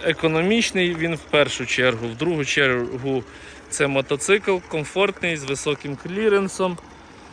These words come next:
Японець з довговічним двигуном, як то кажуть, ходять вони в районі ста тисяч кілометрів,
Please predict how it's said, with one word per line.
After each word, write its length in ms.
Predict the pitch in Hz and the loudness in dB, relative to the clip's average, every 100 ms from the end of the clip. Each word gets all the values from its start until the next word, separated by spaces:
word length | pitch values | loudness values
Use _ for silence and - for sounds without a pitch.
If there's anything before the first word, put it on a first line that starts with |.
| - - - - - - - - - - - | -20 -20 -20 -20 -20 -20 -20 -20 -20 -18 2
Японець 800 | 165 156 170 185 185 170 - - - | 4 4 4 4 4 2 0 -6 -8
з 100 | 143 | -4
довговічним 680 | 139 135 147 160 151 - 147 | 0 0 0 0 -2 -4 -4
двигуном, 460 | 135 143 151 208 190 | -2 -2 -2 -2 -2
як 100 | 170 | -4
то 80 | 165 | -8
кажуть, 520 | 151 180 156 160 - - | 0 0 2 -2 -4 -10
ходять 380 | - 180 180 165 | 0 2 2 0
вони 200 | 165 165 | -4 -2
в 80 | 156 | 0
районі 340 | 156 156 156 | 0 2 0
ста 240 | 139 156 | 0 2
тисяч 440 | 151 151 139 143 - | 2 0 0 -2 -2
кілометрів, 920 | 151 147 147 151 135 - 135 127 - | 0 0 2 2 0 -2 -2 -2 -4